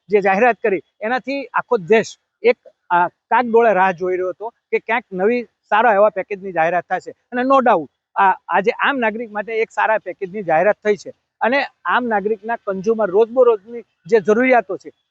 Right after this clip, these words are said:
એની અંદર ઘણો બધો બેનિફિટ થવા જઈ રહ્યો છે. <clears throat> પણ ટેક્સટાઇલ ઉદ્યોગની વાત કરીએ તો મોટામાં મોટું નુકસાન, મોટા મોટો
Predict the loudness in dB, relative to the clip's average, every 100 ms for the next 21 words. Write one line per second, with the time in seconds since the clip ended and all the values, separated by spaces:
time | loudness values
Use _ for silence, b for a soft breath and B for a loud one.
0 | -8 -4 -2 -2 -2 0 0 0 -2 -4
1 | -10 -12 -14 _ _ -2 2 2 2 -2
2 | 0 -4 -10 _ _ 0 2 2 -2 _
3 | -2 -2 _ _ _ _ _ _ _ _
4 | _ _ -6 0 0 0 0 -2 0 2
5 | 2 0 -2 -2 -4 _ -6 -6 -6 -4
6 | -2 0 2 2 0 -4 -6 -8 -6 -6
7 | -6 -4 -4 -4 _ -4 -2 0 0 0
8 | 2 2